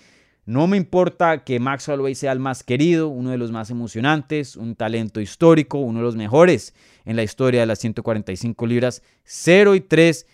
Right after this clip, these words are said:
es cero y tres. Una cuarta pelea con Volkanovski no se va a dar. No se va a dar y punto. La única manera de que Holloway de pronto, y digo, de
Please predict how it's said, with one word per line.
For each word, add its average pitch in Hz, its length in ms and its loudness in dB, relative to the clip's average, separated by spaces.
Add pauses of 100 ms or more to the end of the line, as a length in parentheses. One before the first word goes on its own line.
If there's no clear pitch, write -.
(180)
es 165 480 -2
cero 165 480 0
y 151 60 -4
tres. 104 420 -14
Una 156 240 -8 (140)
cuarta 180 480 0
pelea 131 260 0
con 143 180 -8
Volkanovski 131 720 -2 (380)
no 160 520 -2
se - 280 2
va 135 180 6
a 147 60 8
dar. 120 320 0 (480)
No 139 600 -2
se - 260 -6
va 127 180 0
a - 20 2
dar 135 400 2
y 113 140 -10
punto. 139 580 -8 (640)
La 131 180 4
única 262 320 4
manera 214 320 4
de 151 160 4
que 143 160 0 (400)
Holloway 165 640 6
de 139 200 4
pronto, 180 840 6 (580)
y 131 120 0
digo, 139 340 -4
de 131 440 -2